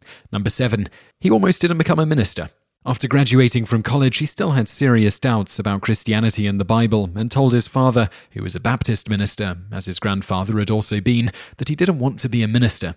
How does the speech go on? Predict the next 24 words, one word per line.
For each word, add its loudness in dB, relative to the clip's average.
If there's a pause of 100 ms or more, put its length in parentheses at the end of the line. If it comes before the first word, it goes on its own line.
and -8
instead -4
was 0
considering -2
becoming -2
a -2
doctor -2
or -4
a -2
lawyer. -4 (540)
He -2
later 2
decided 2
that -6
the 0
Bible 2
had 0
many -2
profound -2
truths 2
which -6
one 0
cannot -4
escape -2